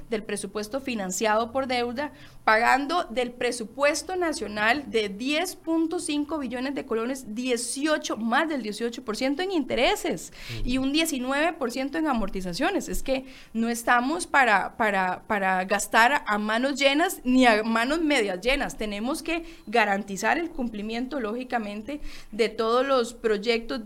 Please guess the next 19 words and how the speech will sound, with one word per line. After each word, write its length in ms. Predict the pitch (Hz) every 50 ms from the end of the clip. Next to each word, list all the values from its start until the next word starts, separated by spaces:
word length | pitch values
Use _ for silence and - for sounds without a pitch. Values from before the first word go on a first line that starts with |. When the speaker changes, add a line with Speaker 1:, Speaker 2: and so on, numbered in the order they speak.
| -
Speaker 1:
dirigidos 840 | 208 208 240 233 220 196 - 254 269 294 311 294 240 196 180 - - -
a 180 | - 202 196 196
un 240 | 196 214 226 233
tema 280 | 226 233 220 233 247 269
social, 640 | 269 - 202 180 - - 226 226 208 214 254 330 330
porque 200 | - 254 - 208
también 300 | - - 180 190 190 196
no 140 | 208 202 202
podemos 360 | - 214 208 202 214 226 233
dejarlo 460 | 226 233 240 240 226 214 214 220 254
de 120 | 277 285 302
lado. 440 | 302 262 208 196 185 180 208 226 - - - -
Eso 220 | 180 180 - 196
es, 180 | 220 226 - -
eso 240 | - 202 196 - 240
es 140 | 226 226 233
más 240 | 247 226 233 233 233
que 140 | - 262
lógico, 440 | 247 233 214 214 254 254 - 311 320